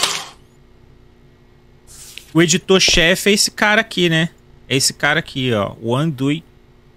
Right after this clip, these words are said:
O Andui. Ele que é o editor-chefe. Tem uma chave aqui também, ó.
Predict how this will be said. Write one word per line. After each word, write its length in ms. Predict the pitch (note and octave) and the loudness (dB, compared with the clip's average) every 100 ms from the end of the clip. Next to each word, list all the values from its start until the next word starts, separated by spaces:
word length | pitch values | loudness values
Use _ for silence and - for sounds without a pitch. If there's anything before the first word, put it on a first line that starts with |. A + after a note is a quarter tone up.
| _ | _
O 100 | C#3+ | -2
Andui. 440 | D#3 A#2+ B2+ G#2 - - - - - - _ - - - - - - - - - - - - - - - - - | -2 0 0 -2 -10 -20 -20 -20 -20 -20 _ 2 2 0 -8 -6 -6 -6 -8 -10 -8 -8 -6 -6 -6 -8 -14 -2
Ele 200 | C#3 D3+ | 0 2
que 80 | F#3+ | 2
é 20 | |
o 40 | |
editor-chefe. 760 | F3+ F#3+ F#3+ - - A2 G#2 - | 2 0 -2 -2 0 2 0 -4
Tem 140 | A2+ | -8
uma 100 | A#2+ | -4
chave 360 | C3 - C3 C3 | -4 -2 -2 -4
aqui 120 | - | -10
também, 460 | - C3+ G#2+ | -10 -6 -6
ó. 20 | G2 | -6